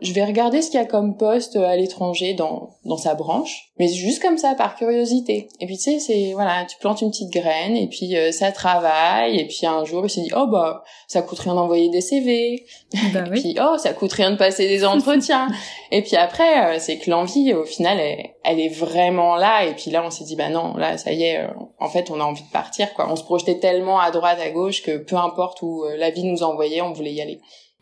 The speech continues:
Speaker 2: Vous avez sélectionné un certain nombre de pays ou d'endroits, ou c'était vraiment en fonction des annonces qui se trouvaient ?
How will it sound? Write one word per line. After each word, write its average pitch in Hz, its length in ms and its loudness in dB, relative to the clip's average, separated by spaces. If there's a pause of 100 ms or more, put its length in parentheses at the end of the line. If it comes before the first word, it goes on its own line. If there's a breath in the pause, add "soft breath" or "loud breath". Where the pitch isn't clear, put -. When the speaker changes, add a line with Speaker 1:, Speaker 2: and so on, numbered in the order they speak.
Speaker 2:
Vous 202 160 2
avez 202 240 4
sélectionné 202 680 0
un 180 240 0
certain 190 340 -2
nombre 196 240 2
de 190 120 2
pays 196 440 4
ou 202 120 2
d'endroits, 190 680 0
ou 226 80 2
c'était 208 280 0
vraiment 190 300 0
en 208 60 2
fonction 202 320 -2
des 196 220 2
annonces 190 420 0
qui - 140 -2
se 202 80 -6
trouvaient ? 185 440 -2